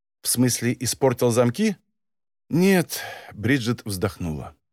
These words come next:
Вообще все. Он проник в их офис и приклеил все, что там было.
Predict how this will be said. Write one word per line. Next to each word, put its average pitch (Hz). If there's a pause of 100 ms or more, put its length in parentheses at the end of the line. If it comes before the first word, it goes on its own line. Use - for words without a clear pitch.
(520)
Вообще 139
все. 80 (720)
Он 131
проник 143
в 113
их -
офис - (320)
и 127
приклеил 165
все, 202
что -
там 151
было. 92